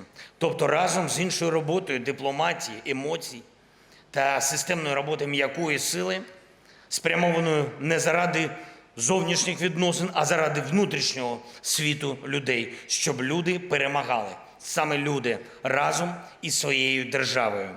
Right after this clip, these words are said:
Війна завжди відкидає несуттєве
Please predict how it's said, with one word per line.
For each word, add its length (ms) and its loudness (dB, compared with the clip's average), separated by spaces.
Війна 340 2
завжди 520 0
відкидає 960 -2
несуттєве 840 -2